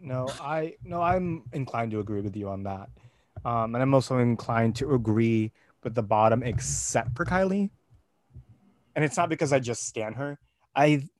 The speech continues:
understand why they said that they didn't learn as much as they could have about Sonique, other than the fact that she's, like,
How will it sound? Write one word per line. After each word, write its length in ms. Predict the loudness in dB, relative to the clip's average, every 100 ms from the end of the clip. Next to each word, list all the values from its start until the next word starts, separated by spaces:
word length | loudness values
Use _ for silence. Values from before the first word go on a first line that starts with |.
| _ _ 2
understand 760 | 6 6 6 6 8 8 8
why 300 | 8 10 10
they 220 | 8 4
said 420 | 4 6 6 6 2
that 220 | -4 0
they 340 | 2 4 2 -2 -14 _ -2
didn't 400 | 4 6 6 6
learn 220 | 8 8
as 140 | 8 6
much 200 | 2 2
as 80 | 0
they 140 | 0
could 200 | 0 -2
have 280 | 2 2 2
about 520 | -4 0 4 4 2 -4
Sonique, 580 | -2 0 2 0 -2 -8 -12 -12 _ _ _ -20 _
other 240 | 2 4
than 120 | 2 2
the 60 |
fact 220 | 2 2
that 180 | 0 -2
she's, 280 | -2 0 4
like, 280 | 6 4